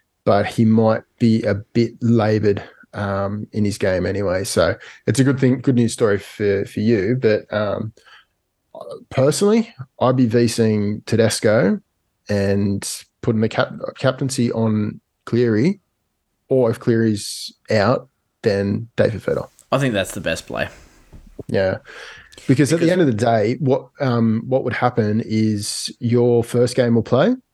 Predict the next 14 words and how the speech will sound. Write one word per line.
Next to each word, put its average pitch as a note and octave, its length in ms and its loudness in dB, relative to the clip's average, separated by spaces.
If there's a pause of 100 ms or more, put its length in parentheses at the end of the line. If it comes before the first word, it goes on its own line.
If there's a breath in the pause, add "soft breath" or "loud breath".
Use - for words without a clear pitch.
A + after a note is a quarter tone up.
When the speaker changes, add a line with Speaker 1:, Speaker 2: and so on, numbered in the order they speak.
(340)
Speaker 1:
Um, A#2 260 2
so A2 160 0
Tedesco A#2+ 420 2
will A2 60 0
be A2 80 -2
locked A2 240 -2
out. E3 280 2 (640 loud breath)
And A2 160 2
then, G#2+ 560 2
um, G2+ 520 -4 (800)
the D3 140 0
when, D3+ 320 -2
actually, C3 320 2
no, A#2+ 200 4